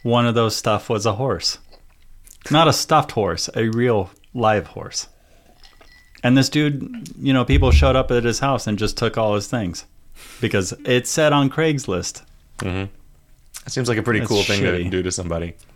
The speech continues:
Speaker 1: Yeah.
Speaker 2: Dear Advice Hot Dog, I have only very rarely gone to parties that don't consist entirely of my close friends or family. However, I'll soon be going to a convention, possibly alone, and will likely go to such a party there.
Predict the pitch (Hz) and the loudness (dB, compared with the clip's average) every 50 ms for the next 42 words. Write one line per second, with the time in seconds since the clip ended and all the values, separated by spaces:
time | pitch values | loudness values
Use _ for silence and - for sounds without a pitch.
0 | - - - 98 92 82 - - - - - - - - - - - - - - | -16 -10 -8 -8 -6 -8 -10 -12 -18 -20 -20 -20 -20 -20 -20 -20 -20 -18 -16 -16
1 | - - - - - - - - - - - 190 196 147 113 104 95 87 - - | -18 -18 -20 -18 -16 -14 -14 -14 -6 0 4 4 6 6 6 4 2 2 2 0
2 | 82 80 - 82 73 73 73 - - - - - - - - - 180 202 196 190 | -2 -2 -2 -4 -4 -4 -6 -10 -16 -20 -20 -20 -20 -4 2 4 4 6 6 4
3 | 170 139 127 127 120 107 101 107 110 117 113 107 101 95 95 92 - - 139 135 | 4 4 4 4 4 4 4 2 4 4 2 2 2 0 0 -2 -2 0 0 0
4 | 120 104 98 92 87 95 101 101 101 101 90 107 104 - - 92 90 - 123 131 | 0 0 -2 -4 -4 -4 -2 -2 -2 -2 -2 -2 -2 -2 -2 -4 -2 -2 -2 -2
5 | 123 123 120 113 98 98 92 - - 113 107 - - - 98 95 92 85 85 - | -2 -2 -2 -2 -2 -2 -4 -2 -2 -2 -2 -2 -2 -2 -2 -2 -2 -2 -4 -4
6 | - 95 87 85 80 - - 92 - 104 131 151 - 101 85 78 - 92 - - | -4 -4 -4 -6 -6 -10 -12 -6 -2 2 2 2 2 2 0 -2 -4 -2 0 0
7 | 143 143 135 113 113 110 107 101 90 90 90 - - 87 80 95 113 120 - 78 | 2 2 2 2 2 2 2 0 0 0 0 -2 -2 -2 -2 -2 -2 -2 -4 -8
8 | 80 82 107 117 113 - 113 113 113 110 107 127 151 147 135 135 131 120 120 127 | -6 -4 -2 -2 0 0 0 2 2 2 2 4 4 4 2 2 2 2 2 2
9 | 143 131 135 120 110 113 117 - - 110 127 120 - - 113 113 101 85 80 78 | 0 0 -2 -2 0 0 0 -2 -2 -2 -2 -2 0 0 2 2 2 2 0 0
10 | 78 | -2